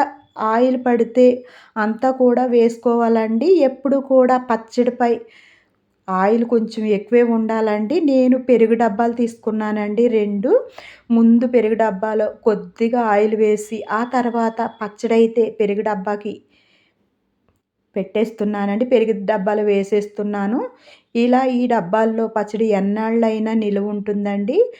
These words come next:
ఒక డబ్బా వేసేసాను. ఇంకొక డబ్బాకి కూడా ఫస్ట్ కొంచెం ఆయిల్ వేసి, ఉన్న పచ్చడి కూడా మొత్తం ఇలా డబ్బా అంతా నింపేస్తున్నానండి. ఇలా పచ్చడి పెట్టారంటే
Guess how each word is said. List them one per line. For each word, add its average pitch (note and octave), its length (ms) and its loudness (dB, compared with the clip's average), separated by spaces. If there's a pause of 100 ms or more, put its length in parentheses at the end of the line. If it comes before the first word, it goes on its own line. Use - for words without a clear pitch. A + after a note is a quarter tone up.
(200)
ఒక A3 160 -4
డబ్బా G3+ 420 -2
వేసేసాను. G#3 800 -2
ఇంకొక C4+ 400 2
డబ్బాకి A#3+ 440 0
కూడా A3+ 280 0 (140)
ఫస్ట్ G#3 380 -8
కొంచెం A3+ 500 -2
ఆయిల్ G#3 300 -2
వేసి, G#3 420 -4 (580)
ఉన్న A3 300 0
పచ్చడి A3+ 440 -6
కూడా G#3 400 -2 (420)
మొత్తం G#3 540 -2 (460)
ఇలా G#3+ 320 -2 (540)
డబ్బా F#3 380 0
అంతా A3+ 380 0
నింపేస్తున్నానండి. G#3 1300 -2 (520)
ఇలా C4+ 240 2
పచ్చడి B3+ 420 -4
పెట్టారంటే B3+ 760 0